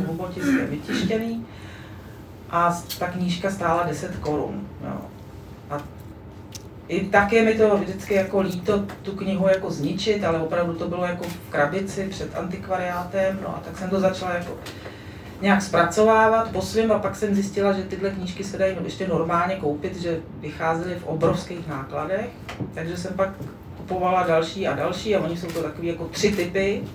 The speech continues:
některých už ty tisky teda nejsou takhle dobrý, ale občas se mezi nimi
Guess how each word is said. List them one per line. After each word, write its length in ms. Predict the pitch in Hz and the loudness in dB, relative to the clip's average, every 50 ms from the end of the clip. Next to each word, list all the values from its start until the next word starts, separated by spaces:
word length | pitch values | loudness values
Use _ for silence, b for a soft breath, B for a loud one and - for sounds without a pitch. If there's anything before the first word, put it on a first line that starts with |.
| - - - | -12 -6 -4
některých 480 | 165 165 160 - 196 190 180 185 - - | -4 -4 0 2 2 2 2 0 -4 -6
už 120 | - - | -6 -4
ty 120 | - 202 | -4 -4
tisky 300 | - 180 170 - - 190 | -4 -4 -6 -6 -6 -6
teda 200 | - 190 175 170 | -4 -2 0 0
nejsou 380 | - - - 160 175 - 214 202 | 0 0 -2 -2 -2 -2 -2 0
takhle 280 | 196 190 - - 147 139 | 0 -2 0 -2 -2 -2
dobrý, 440 | 131 135 135 147 180 190 214 247 269 - - B B B B B B B B B B - | -2 -4 -4 -4 -4 -4 -4 -6 -8 -8 -10 B B B B B B B B B B -2
ale 180 | 175 175 190 190 | 2 4 4 4
občas 320 | 196 196 196 - 196 - | 4 2 0 -2 -2 0
se 80 | 196 190 | 0 0
mezi 220 | 185 170 170 170 180 | 0 0 0 0 0
nimi 180 | 180 185 185 | 0 -2 0